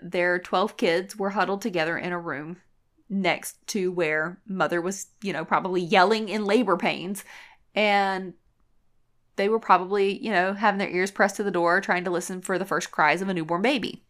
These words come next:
as you do, or as you did. That's not how it works anymore. Mother Leeds was at, not by herself, though. She had local midwives there to help her give birth, which is good.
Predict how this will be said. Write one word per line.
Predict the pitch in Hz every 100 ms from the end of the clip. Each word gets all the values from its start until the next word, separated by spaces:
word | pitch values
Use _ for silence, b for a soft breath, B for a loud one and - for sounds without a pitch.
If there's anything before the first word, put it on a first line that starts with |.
| _
as | 143 147 165
you | 220
do, | 311 151 - _ _ -
or | 165 - -
as | 180 180
you | 165
did. | 185 120 175 - _
That's | 202 202
not | 185
how | 170
it | 147
works | 160 185
anymore. | 147 180 131 - _ _
Mother | 226 214 208 285
Leeds | 254 214 233 202
was | 208 208
at, | - -
not | 196 208 214
by | 233
herself, | 254 277 214 196
though. | 170 196
She | - 208
had | 196 196
local | 180 190 220
midwives | 214 190 170 170 185
there | 170 160
to |
help | 196 156
her | 220
give | 202 214 214
birth, | 143 127 190
which | 165 208
is | 214
good. | 196 165 - 233